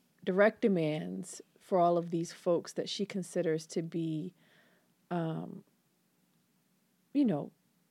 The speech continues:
clout chasers or folks that aren't really, they're not really, they're more in the way than they are leading the way for anybody, um, and really creating important change beyond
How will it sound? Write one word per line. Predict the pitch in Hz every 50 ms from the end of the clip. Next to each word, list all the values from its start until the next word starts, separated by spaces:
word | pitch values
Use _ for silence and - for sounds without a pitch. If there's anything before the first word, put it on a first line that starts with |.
| _ _
clout | - - 196 190 226 - -
chasers | - - 220 196 175 170 - 190 175 170 180
or | 165
folks | 165 - 202 185 180 -
that | - 202 185 - _
aren't | - 202 202 175 190 196 175
really, | 202 202 190 185 185 185 180 175 175 - _ _ _ _ _ _ _ _ _ - - _
they're | - 226 233
not | 247 240 226 220 - -
really, | 214 240 226 208 202 196 185 - - _ _ _ _ _ _ _ _ _ _ _ _ _ _ _
they're | 220 220
more | 208 233 240 269 247 202 - -
in | 254 247 240 233
the | 202
way | 165 175 170 160 151 147 151 156 - _ _ _ _
than | 185 185 175
they | 170 170 165
are | - - 175 170 165 160 156 151 156 -
leading | 185 180 196 190 170 175 165 160
the | 156 151
way | 147 160 147 147 151 156
for | - - -
anybody, | - 160 156 160 160 160 156 151 151 151 151 147 143 - - _ -
um, | 156 160 156 160
and | 160 156 156
really | 170 170 160 165 160 156 156 - - _ _ _ _ _ _ _ _ _ - _
creating | - - 208 185 175 175 165 160 151 147 147 - - - _ _ _ _ _ _
important | - 180 170 - - 170 - - 160 165
change | - - - 185 180 175 165 160 156 156 160 _
beyond | 175 165 165 160 156 156 156 151 151 151 151